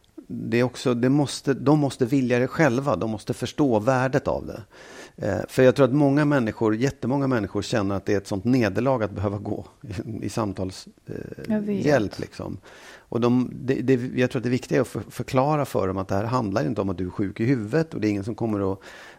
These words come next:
Speaker 1: förstöra ditt inre, utan det här är, det här är som en magnesyl när du har ont i huvudet. Eller en Alvedon. Det är någonting som är bra. Och gillar du det inte så, så skit i det, liksom.
Speaker 2: Mm. Ja, nej, det var bra att hon lämnade och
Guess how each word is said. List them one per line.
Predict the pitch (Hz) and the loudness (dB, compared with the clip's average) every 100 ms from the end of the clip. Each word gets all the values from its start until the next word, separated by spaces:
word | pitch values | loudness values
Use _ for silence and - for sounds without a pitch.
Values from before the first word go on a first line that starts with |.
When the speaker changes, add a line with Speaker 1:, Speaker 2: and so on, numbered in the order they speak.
| - | -20
Speaker 1:
förstöra | - 127 - 117 110 104 | -8 -6 4 6 6 6
ditt | 110 120 | 2 0
inre, | 127 143 127 | 2 2 2
utan | 104 104 95 | 0 0 0
det | |
här | 95 98 180 | 0 0 0
är, | 165 98 98 98 | 2 2 0 -4
det | |
här | 101 139 | -2 0
är | 165 120 | 2 0
som | 113 | -2
en | 110 104 | -2 -2
magnesyl | 107 110 110 - 190 185 101 | -2 -2 -4 -4 -4 -2 -2
när | 101 | -2
du | 98 | -4
har | |
ont | 107 104 | -4 -2
i | |
huvudet. | 123 107 156 - - - _ _ - | -2 0 -4 -4 -10 -20 _ _ -4
Eller | 104 | -2
en | 95 | -2
Alvedon. | 92 85 78 78 - - _ - - _ - | -4 -6 -8 -10 -12 -20 _ -20 -20 _ -6
Det | 127 | -2
är | |
någonting | 110 104 | -2 -2
som | 98 110 | -2 -2
är | |
bra. | 101 143 117 - 95 - - - - - _ | 0 2 2 0 -8 -14 -20 -20 -20 -20 _
Och | - 107 | -2 2
gillar | 113 101 113 | 2 2 0
du | 139 | 0
det | |
inte | 101 95 | -2 -6
så, | - 98 90 104 | -6 -4 -4 -6
så | 87 | -10
skit | 95 92 - | -6 -6 -6
i | - | -8
det, | 71 | -8
liksom. | - - - _ _ _ _ _ 202 | -12 -16 -20 _ _ _ _ _ -6
Speaker 2:
Mm. | 208 208 208 202 _ _ _ _ _ - - - - - - | -4 -2 -4 -8 _ _ _ _ _ -20 -20 -20 -20 -18 -2
Ja, | 220 226 247 - | 4 6 4 6
nej, | 247 254 | 6 6
det | |
var | 277 262 | 4 2
bra | 240 220 | 4 4
att | 214 | 4
hon | 220 208 | 2 2
lämnade | 208 208 208 208 202 | 2 2 2 2 2
och | - 185 | 0 -4